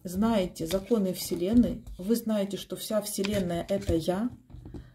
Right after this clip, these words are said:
Вы знаете, что вы божественный творец, кузнец своего счастья. И вот вы себе накували уже и семью, уже и дом накували, уже и семью накували.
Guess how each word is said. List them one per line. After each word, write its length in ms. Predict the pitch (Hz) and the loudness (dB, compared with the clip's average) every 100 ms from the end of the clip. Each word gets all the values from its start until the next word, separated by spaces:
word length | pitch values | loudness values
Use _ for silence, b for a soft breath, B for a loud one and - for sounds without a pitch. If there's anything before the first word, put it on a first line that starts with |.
| - | -8
Вы 60 | 196 | -2
знаете, 380 | 202 233 220 190 | 4 4 4 0
что 220 | - 196 | 0 0
вы 280 | 208 196 170 - | 2 2 2 -2
божественный 560 | 190 190 208 - 180 185 | 0 0 -2 -4 -6 -6
творец, 600 | - 185 185 208 262 - | 0 4 4 4 2 -4
кузнец 720 | - 196 185 196 208 196 - - _ _ _ | -8 -6 -4 -2 0 -2 -10 -18 _ _ _
своего 320 | - 185 180 | -6 -2 0
счастья. 640 | - - 226 254 - 180 - B B B - | 0 0 0 0 -6 -10 -12 B B B -2
И 80 | 196 | 4
вот 240 | 214 254 | 6 6
вы 80 | 247 | 4
себе 340 | - 185 190 | 2 -2 0
накували 680 | 185 196 - 190 175 208 233 | 2 -2 -2 -2 2 4 6
уже 420 | 175 170 180 202 | 4 2 0 -2
и 20 | 202 | -4
семью, 580 | - 202 196 180 233 196 | -4 0 0 2 0 2
уже 240 | 175 196 | 2 2
и 20 | |
дом 300 | 165 180 240 | 2 4 4
накували, 500 | 196 196 180 170 160 | 4 0 -2 -2 -2
уже 240 | 165 180 196 | -2 0 0
и 20 | |
семью 400 | 196 175 170 240 | 0 -2 4 4
накували. 640 | 226 220 190 180 170 - | 4 0 -6 -6 -6 -8